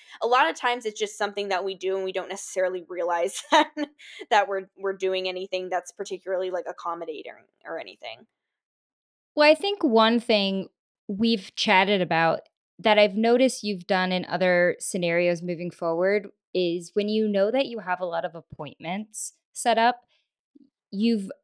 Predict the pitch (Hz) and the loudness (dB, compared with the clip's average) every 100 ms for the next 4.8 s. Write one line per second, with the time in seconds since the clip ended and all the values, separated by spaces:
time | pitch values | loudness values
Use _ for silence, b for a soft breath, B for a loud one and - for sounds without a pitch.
0 | _ 185 - - - _ 240 240 - 285 | _ -6 -4 -4 -8 _ -4 -4 -2 0
1 | 294 311 285 233 220 202 196 202 175 175 | 2 2 0 -2 0 0 2 0 2 2
2 | 185 185 190 185 180 202 170 190 196 196 | 0 0 2 2 2 0 2 2 2 0
3 | 220 208 202 - 180 175 175 175 190 175 | -2 -2 -4 -4 0 2 0 -4 -6 -2
4 | 170 156 160 180 - 208 220 | 2 2 0 -6 -2 -2 -2